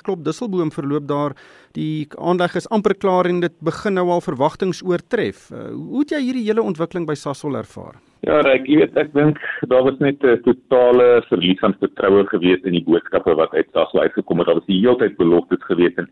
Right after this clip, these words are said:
Speaker 2: elke keer het hulle daardie nie daai tekens gemaak nie. Ehm, en ek dink op die einde van die dag het dit 'n punt bereik waar daar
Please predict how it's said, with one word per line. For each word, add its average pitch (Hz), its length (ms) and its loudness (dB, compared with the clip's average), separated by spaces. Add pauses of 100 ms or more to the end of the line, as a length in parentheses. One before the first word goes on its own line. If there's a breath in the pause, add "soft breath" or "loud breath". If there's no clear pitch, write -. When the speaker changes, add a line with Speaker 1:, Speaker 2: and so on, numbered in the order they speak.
(140)
Speaker 2:
elke - 200 -4
keer - 340 -2
het - 80 -8
hulle 82 360 2
daardie 82 580 0 (380 soft breath)
nie 101 280 0
daai 95 200 2
tekens 90 440 -2
gemaak 85 380 0
nie. 90 260 -2 (400 soft breath)
Ehm, 87 320 2
en 101 100 0
ek 101 100 -4
dink 139 160 0
op 139 80 0
die 104 80 2
einde 107 180 2
van 101 100 -2
die 92 100 2
dag - 140 0
het 92 140 -2
dit - 100 -8
'n - 80 -20
punt 104 240 0
bereik 85 280 0
waar 87 120 2
daar 87 180 0